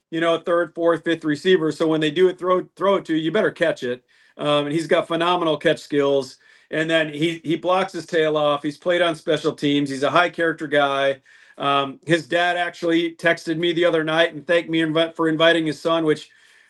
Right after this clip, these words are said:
I don't ever expect it, but families rarely do that. I do not expect it at all, but it was really, it, it's really cool to hear that every once in a while. So, uh,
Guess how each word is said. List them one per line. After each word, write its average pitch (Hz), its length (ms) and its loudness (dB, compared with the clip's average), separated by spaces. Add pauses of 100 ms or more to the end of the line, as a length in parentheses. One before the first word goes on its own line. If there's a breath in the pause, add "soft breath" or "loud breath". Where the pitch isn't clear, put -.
(120)
I 170 100 -2
don't 196 200 2
ever 190 200 0
expect 175 500 -2
it, 180 240 0
but 156 280 -4
families 175 420 0
rarely 165 460 0
do 170 160 -2
that. 170 280 2
I 139 100 -2
do 151 200 0
not 160 160 2
expect 151 440 0
it 139 80 0
at 131 100 -4
all, 156 300 2
but 147 120 -2
it 143 40 0
was 131 180 -4
really, 160 260 0
it, 143 140 -6
it's 156 280 -8
really 165 220 2
cool 160 240 0
to 143 80 -4
hear 151 160 -2
that 156 200 2
every 156 160 -2
once 151 200 -2
in 156 60 -4
a 151 60 -2
while. 151 440 0 (380 soft breath)
So, 151 380 0
uh, 135 380 0